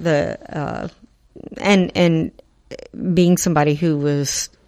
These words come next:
uh, taking a lot of psychology and sociology classes and anthropology classes, um, it became clear to me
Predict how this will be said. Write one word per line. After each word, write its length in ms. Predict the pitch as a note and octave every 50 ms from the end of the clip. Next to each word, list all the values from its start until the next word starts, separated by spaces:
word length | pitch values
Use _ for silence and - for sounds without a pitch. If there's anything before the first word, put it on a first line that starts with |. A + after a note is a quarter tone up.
| _ _ -
uh, 340 | - - - - - - - - -
taking 260 | - F3+ D3+ D3+ D#3+
a 60 | D#3+ D#3
lot 160 | D3 C#3+ C#3+ D3
of 60 | C#3+
psychology 720 | - D#3 - - - F3+ F3 E3 D#3+ D#3 D#3 D#3+ D#3 D3+
and 100 | C#3 B2+
sociology 600 | - - - C#3 D3 - D#3 D#3 D3+ C#3+ - D3+
classes 720 | - - D3+ D3 D3 D3 C#3 - E3+ D3+ C#3+ C#3+ C3+ C#3 D3+
and 240 | D3 - C#3+ D3+ - -
anthropology 600 | D3+ C#3 - - - - D#3+ D#3+ D#3+ D3 D#3 D#3
classes, 600 | - - D3+ C#3+ C#3 C#3 - - - C3 - - - - - - - - - _ _ -
um, 440 | - E3 D#3+ D3+ D3 C#3 C3 C#3+ D#3+ - - _ _ _ _ _ _ _ _ _ _ _ _ _ _ - - D#3 - - -
it 140 | - G#3 G#3
became 720 | G3+ F#3+ F3+ G3+ A3 A3+ G#3+ G#3+ G3 F3 E3+ - - - -
clear 280 | - - D4+ C#4 C4+ A3+
to 140 | - - E3
me 300 | C#3+ B2+ C3 C#3 C3+